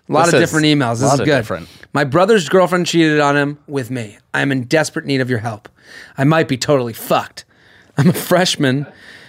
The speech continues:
Speaker 1: junior initiated, n-, junior initiated at Kentucky." I think J I is junior initiated. I'll get a million Snapchats about this. "And I'm absolutely love,"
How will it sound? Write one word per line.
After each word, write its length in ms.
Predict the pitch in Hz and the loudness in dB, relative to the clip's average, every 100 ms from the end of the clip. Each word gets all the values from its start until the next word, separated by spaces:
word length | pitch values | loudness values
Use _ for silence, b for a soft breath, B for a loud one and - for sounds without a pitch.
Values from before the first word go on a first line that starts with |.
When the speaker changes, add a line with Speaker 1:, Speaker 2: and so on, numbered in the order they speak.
| B | B
Speaker 1:
junior 560 | 131 131 180 190 185 180 | -2 2 4 4 4 2
initiated, 880 | - 151 160 - 143 123 120 123 - - | 0 0 0 2 0 0 0 -2 -8 -10
n-, 320 | 156 160 226 165 | -8 -8 -8 -2
junior 480 | 147 190 196 185 | 2 4 4 2
initiated 600 | 165 165 - 147 131 123 123 | 2 0 0 0 0 0 -2
at 200 | 123 - | -4 -8
Kentucky." 720 | 127 - 160 151 - 101 _ _ _ | -10 -4 -4 -4 -6 -18 _ _ _
I 40 | 139 | -8
think 260 | 175 165 | -4 -4
J 220 | 123 147 143 | 0 2 2
I 160 | 127 | 0
is 140 | 117 117 | -4 -6
junior 260 | 139 139 | -6 -4
initiated. 480 | 131 139 151 147 147 b b b b - | -2 -4 -4 -6 -6 b b b b -16
I'll 80 | 120 | -10
get 160 | 113 | -8
a 60 | 113 | -8
million 560 | 110 117 117 110 110 98 | -8 -6 -6 -6 -12 -14
Snapchats 520 | - 123 117 - 127 | -14 -12 -14 -14 -16
about 120 | 131 | -14
this. 200 | 135 127 - B B B | -16 -18 -20 B B B
"And 80 | 139 | 0
I'm 80 | 147 | 0
absolutely 440 | 147 147 160 147 | 0 2 2 4
love," 320 | 143 147 147 | 4 2 0